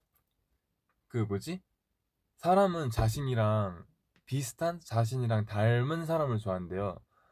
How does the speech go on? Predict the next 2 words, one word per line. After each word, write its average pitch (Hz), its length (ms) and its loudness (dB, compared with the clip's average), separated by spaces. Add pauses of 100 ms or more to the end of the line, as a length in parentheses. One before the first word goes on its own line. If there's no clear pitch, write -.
(440)
그래서 98 500 -4 (840)
생각해보니까, 170 840 0